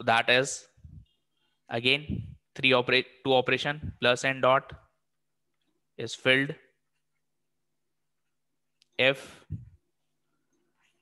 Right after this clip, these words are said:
again first condition is same, A plus is abelian group, ठीक है? फर्स्ट और थर्ड कंडीशन तीनों केस में आपकी सेम रहेगी।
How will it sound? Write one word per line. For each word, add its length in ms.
again 260
first 280
condition 420
is 160
same, 320
A 160
plus 280
is 240
abelian 500
group, 220
ठीक 140
है? 100
फर्स्ट 260
और 160
थर्ड 140
कंडीशन 540
तीनों 260
केस 240
में 100
आपकी 220
सेम 260
रहेगी। 260